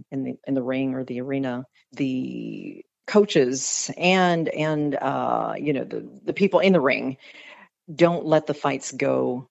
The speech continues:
past a certain point. I think, um, yeah, that's, that's always been one of my pet peeves, is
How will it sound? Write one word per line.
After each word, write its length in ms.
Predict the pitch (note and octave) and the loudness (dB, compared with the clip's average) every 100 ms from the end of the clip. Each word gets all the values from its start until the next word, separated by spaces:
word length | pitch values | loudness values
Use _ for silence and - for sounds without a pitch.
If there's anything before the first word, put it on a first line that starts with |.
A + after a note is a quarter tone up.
| - | -8
past 300 | C#3 C3+ - | -6 -4 -6
a 40 | |
certain 300 | - - B2+ | -8 -8 -8
point. 420 | - D3 C#3+ G3 - - - _ | -6 -4 -4 -6 -10 -18 -20 _
I 80 | C3+ | -12
think, 420 | C3+ D3 C#3 C3 C#3 | -10 -6 -6 -6 -8
um, 540 | B2+ B2 B2+ B2+ B2+ - _ | -6 -6 -6 -8 -12 -20 _
yeah, 160 | D3 A#2+ | -4 -2
that's, 300 | C#3 - - | -4 -6 -8
that's 260 | C#3+ C#3+ | -6 -4
always 240 | D3 C3+ B2 | -2 -2 -2
been 500 | C3+ C3 B2+ A#2 A2+ - B2 | -4 -2 -2 -4 -8 -14 -10
one 160 | C3+ | -8
of 60 | B2+ | -6
my 120 | B2+ | -8
pet 260 | - - - | -8 -10 -8
peeves, 420 | - B2 B2+ - | -8 -6 -6 -6
is 340 | A#2 B2 C3 | -8 -8 -10